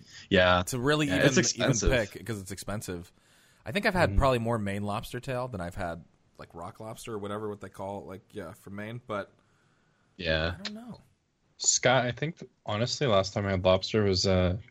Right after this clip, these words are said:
Speaker 3: at pax Prime at the time with you.
Speaker 2: Oh, yeah? When do
Speaker 3: I think
Speaker 2: we,
Speaker 3: that's when I
Speaker 2: where do we have, where do we, oh, yeah, that was at, um, that's right.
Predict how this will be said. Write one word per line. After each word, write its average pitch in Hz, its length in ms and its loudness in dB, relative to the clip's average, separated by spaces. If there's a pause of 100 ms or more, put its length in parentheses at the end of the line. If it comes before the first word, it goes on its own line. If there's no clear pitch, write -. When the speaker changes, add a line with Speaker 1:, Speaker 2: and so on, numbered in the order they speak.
(160)
Speaker 3:
at 98 100 -2
pax - 500 2 (440)
Prime 101 360 4
at 107 120 0
the - 60 -16
time 117 260 2
with 110 180 -4
you. 104 60 2
Speaker 2:
Oh, 110 40 6
yeah? 98 200 2 (1120)
When 117 160 -4
do 147 80 -4
Speaker 3:
I 143 40 -2
think 101 120 4
Speaker 2:
we, 95 60 0
Speaker 3:
that's 95 200 4
when 95 140 2
I 92 220 4
Speaker 2:
where 82 200 -10
do 143 80 -10
we 139 120 -10
have, 127 200 -14 (100)
where 107 200 -16
do 123 60 -14
we, - 240 -16
oh, 170 180 8
yeah, 156 220 4
that 113 120 0
was 120 160 -4
at, 113 280 -2
um, 101 460 -4 (680)
that's 147 200 -12
right. 80 240 -6